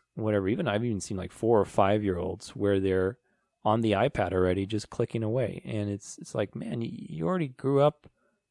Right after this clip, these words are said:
plugged in. There's no sense of going out and, you know, playing in a treehouse or, you know, whatever that the older generations we used to do,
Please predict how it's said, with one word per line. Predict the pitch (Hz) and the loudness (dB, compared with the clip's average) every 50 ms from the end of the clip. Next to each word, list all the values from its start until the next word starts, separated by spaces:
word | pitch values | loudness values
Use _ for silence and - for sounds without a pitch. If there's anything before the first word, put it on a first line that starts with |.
| _ _ _ _ - | _ _ _ _ -2
plugged | - 131 131 131 - - | 2 4 4 4 2 2
in. | - 127 143 120 90 - | 0 2 2 0 -2 -2
There's | - 101 101 - - | 0 -2 0 0 0
no | 117 117 117 117 110 113 | 0 0 0 0 -2 -4
sense | - - - - 113 110 113 - - | -8 -6 -4 -2 0 0 0 0 2
of | 113 101 95 95 - - - _ _ _ _ _ _ _ _ _ _ - | 2 2 2 0 -6 -12 -20 _ _ _ _ _ _ _ _ _ _ 0
going | 107 107 107 107 | 2 2 4 4
out | 107 101 - - | 2 0 0 -2
and, | - 90 87 90 - - | -6 -10 -14 -14 -12 -8
you | - 104 | -6 -4
know, | 95 90 | -4 -4
playing | - - - 101 101 104 | -4 -4 -4 -2 -2 -2
in | 104 101 | -2 -4
a | 98 90 | -4 -6
treehouse | - - 107 107 113 120 92 - - - - - _ - | -4 -4 -2 -2 0 -2 -4 -4 -6 -10 -12 -14 _ -8
or, | 98 98 90 87 82 82 92 - _ | -6 -4 -2 -2 -4 -6 -8 -10 _
you | - 107 | -8 -6
know, | 95 87 | -6 -4
whatever | 85 92 98 90 107 120 113 92 87 90 - _ _ _ _ _ _ _ _ _ _ _ _ - | -4 -2 -2 -2 -2 -4 -4 -6 -8 -8 -12 _ _ _ _ _ _ _ _ _ _ _ _ -16
that | - 95 101 95 - _ - - _ _ _ _ _ | -6 -2 -2 -2 -2 _ -10 -20 _ _ _ _ _
the | - 104 101 95 90 92 | -12 -8 -6 -4 -4 -2
older | - 104 127 123 110 | -2 -2 -2 -2 -2
generations | 95 - 92 85 85 87 87 85 - - - 87 90 - - - - | -2 -4 -4 -4 -4 -4 -4 -4 -6 -6 -8 -10 -12 -12 -14 -12 -10
we | - 90 | -8 -8
used | 87 85 - - - | -8 -8 -10 -12 -12
to | - | -12
do, | - - 113 107 - | -12 -10 -8 -8 -10